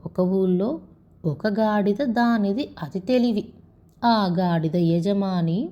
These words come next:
ముసలి శరాబు, పరమలోభి, వానిది అతి దురాశ.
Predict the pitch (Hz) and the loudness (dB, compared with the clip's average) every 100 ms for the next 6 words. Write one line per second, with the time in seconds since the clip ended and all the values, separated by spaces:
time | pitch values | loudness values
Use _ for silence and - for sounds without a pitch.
0 | - 175 160 196 240 269 269 247 240 240 | -4 -2 -2 -4 -4 -4 -2 0 2 2
1 | 226 220 - - _ - - - 202 185 | 0 -6 -14 -20 _ -20 -18 0 2 4
2 | 165 151 156 220 247 175 160 220 254 143 | 2 0 0 2 2 2 0 0 -2 -8
3 | 139 196 202 226 - - 147 180 185 214 | -6 -2 0 -2 -6 -8 -6 -2 0 2
4 | 208 202 202 | 2 2 0